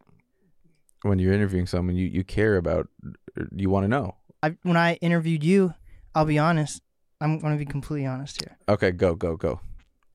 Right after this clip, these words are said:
Speaker 2: I,
Speaker 1: I've heard it
Speaker 2: I,
Speaker 1: all.
Speaker 2: no, like, I just, I had no idea. Like, people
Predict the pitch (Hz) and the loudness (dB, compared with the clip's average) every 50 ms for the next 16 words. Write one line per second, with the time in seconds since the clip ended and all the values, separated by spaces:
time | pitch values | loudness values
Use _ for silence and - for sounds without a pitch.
0 | _ _ _ _ _ - 156 156 120 95 - - 98 92 95 - 85 82 90 - | _ _ _ _ _ -4 0 0 0 0 0 0 0 2 2 2 2 0 -2 -6
1 | _ _ _ _ _ _ - - 202 226 196 160 147 143 156 160 170 165 156 - | _ _ _ _ _ _ -2 0 2 4 4 4 2 2 2 0 0 0 -2 -4
2 | - 151 160 160 151 151 147 151 151 151 147 143 160 - - - _ _ _ - | -2 0 0 2 2 0 0 0 0 0 -2 -2 -6 -10 -20 -20 _ _ _ -8
3 | - 147 147 - - 190 190 - 185 175 165 156 151 - | -8 -8 -6 -4 -2 -2 0 2 2 2 2 2 0 -4